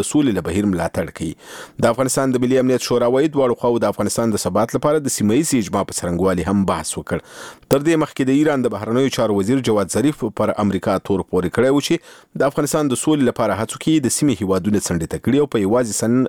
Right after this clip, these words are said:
او په یوازې ځانې دا بهیر روان کړي. د افغانستان د ملي امنیت شورا په یو بلې خبرپاڼه کې ویلي چې د ملي امنیت سلاکار پرون په کابل کې د هند له سفیر ویني کومار سره هم د سولې په شمول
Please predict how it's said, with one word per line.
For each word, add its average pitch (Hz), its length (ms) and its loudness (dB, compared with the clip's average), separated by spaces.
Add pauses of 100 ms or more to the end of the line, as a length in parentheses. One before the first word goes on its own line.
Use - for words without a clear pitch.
(260)
او 98 80 2 (100)
په 101 100 4
یوازې 131 360 2
ځانې 120 720 -2
دا 101 100 4 (120)
بهیر 92 320 -2
روان 90 260 2 (120)
کړي. 78 140 -6 (540)
د 139 80 4
افغانستان 147 400 0
د 139 80 0
ملي 143 160 2
امنیت 139 280 0
شورا 135 260 0
په 123 80 2
یو 117 160 4
بلې 127 240 0
خبرپاڼه 107 420 -2
کې 101 160 0
ویلي 135 160 2
چې 131 160 0
د 110 80 2
ملي 120 160 4
امنیت 110 300 -2
سلاکار 113 500 -2 (460)
پرون 143 260 2
په 117 140 -2
کابل 117 260 0
کې 104 180 0
د 110 80 0
هند 143 200 2
له - 100 0
سفیر 117 380 -2
ویني 92 200 0
کومار 107 300 0
سره 98 180 -2
هم 139 300 2 (240)
د 101 100 2 (440)
سولې 123 580 2
په 90 260 0
شمول 127 320 2